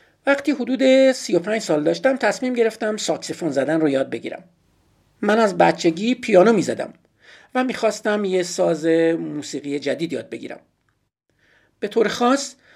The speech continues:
من می‌خواستم موسیقی جاز رو یاد بگیرم. چند ماه اول رو فقط داشتم روی درآوردن صدا از ساز کار می‌کردم که به طور خیلی مبهمی شبیه صدای ساکسیفون به نظر می‌رسید.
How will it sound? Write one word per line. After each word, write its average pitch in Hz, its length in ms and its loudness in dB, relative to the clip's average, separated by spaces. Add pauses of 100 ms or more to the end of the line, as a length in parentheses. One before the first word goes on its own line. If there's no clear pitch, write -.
(120)
من 240 120 2
می‌خواستم 247 360 0
موسیقی 220 460 -2
جاز 214 340 4
رو 196 80 -4
یاد 123 200 -6
بگیرم. - 300 -14 (1120)
چند 277 260 2
ماه 294 140 4
اول 285 300 0
رو 294 80 0
فقط 277 300 0
داشتم 262 360 -2
روی 233 400 4
درآوردن 170 640 2
صدا 175 300 0
از 170 200 -2
ساز - 420 2
کار 127 200 -4
می‌کردم 131 380 -8
که 160 100 -6
به 147 100 -4
طور 165 300 -2
خیلی 151 380 -6
مبهمی 156 460 -8
شبیه 139 400 -6
صدای 135 400 -10
ساکسیفون 151 560 -10
به 131 80 -10
نظر 117 280 -14
می‌رسید. - 460 -20